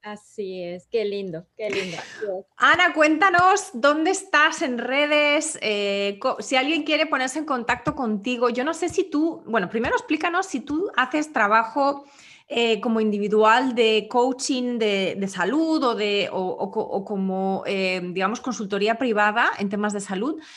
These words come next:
Speaker 2: Eh, eso lo primero. Y lo segundo, si alguien se quiere poner en contacto contigo o quiere seguirte,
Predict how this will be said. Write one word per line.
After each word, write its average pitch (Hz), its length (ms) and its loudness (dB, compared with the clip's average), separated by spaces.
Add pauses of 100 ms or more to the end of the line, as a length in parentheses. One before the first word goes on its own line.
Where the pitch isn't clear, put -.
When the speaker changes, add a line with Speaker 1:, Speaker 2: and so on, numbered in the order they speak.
(340)
Speaker 2:
Eh, 196 760 0
eso 220 200 0
lo 285 60 0
primero. 214 380 2
Y 233 80 -4
lo 214 100 0
segundo, 269 680 0
si - 160 -4
alguien 233 180 0
se 262 80 -6
quiere 240 160 0
poner 240 220 -4
en 233 80 -4
contacto 220 360 -6
contigo 220 460 -2
o 202 160 -2
quiere 247 220 2
seguirte, 240 680 -2